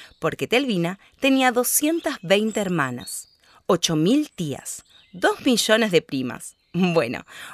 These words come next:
una familia numerosa. Más que numerosa,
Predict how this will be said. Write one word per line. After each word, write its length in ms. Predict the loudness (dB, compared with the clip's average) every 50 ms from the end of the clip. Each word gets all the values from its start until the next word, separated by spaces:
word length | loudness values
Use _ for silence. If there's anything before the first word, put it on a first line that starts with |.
| -4 _
una 280 | 4 4 6 6 4 4
familia 520 | 2 2 2 2 2 2 2 4 4 4
numerosa. 680 | 4 4 4 4 4 4 2 0 0 -2 -6 -8 -10 -14 _ -20 -20 -20 -20 -20 -20 -20 -20 -20 -20 -20 -20 -20 -20 _ _ 2
Más 260 | 4 4 4 4 2
que 140 | -4 -6 -4
numerosa, 680 | -4 -2 -4 -4 -4 -4 -4 -4 -4 -6 -6 -8 _